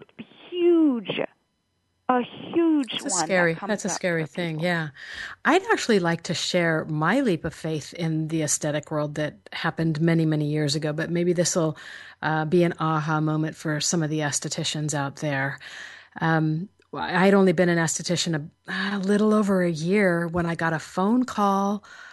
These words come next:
Speaker 2: from a gal who owned a skincare center, and she needed someone to come over and take, take over her skincare center 'cause she was ready to move on to something else. And she called me.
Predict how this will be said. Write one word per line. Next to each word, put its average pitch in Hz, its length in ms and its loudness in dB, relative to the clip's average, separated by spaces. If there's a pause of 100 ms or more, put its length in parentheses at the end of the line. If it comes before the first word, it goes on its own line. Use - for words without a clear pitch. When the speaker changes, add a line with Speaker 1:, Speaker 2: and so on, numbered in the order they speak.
Speaker 2:
from 185 260 0
a 180 60 2
gal 175 540 2
who 190 340 0
owned 180 180 0
a 196 60 0
skincare 190 480 -2
center, 160 400 0
and 156 280 -4 (640)
she - 380 0
needed 196 260 4
someone 175 360 0
to 170 100 -4
come 175 300 -2
over 165 240 0
and 156 160 -6
take, - 500 -2
take - 260 -2
over 196 280 4
her 175 100 2
skincare 160 420 -2
center 165 220 -2
'cause 170 140 -2
she - 120 -2
was 160 200 0
ready 165 240 2
to 160 180 -2
move 165 340 2
on 165 180 2
to 160 60 -2
something 156 400 -4
else. 165 380 -2
And 160 220 -6
she - 160 -4
called 175 340 0
me. 175 320 0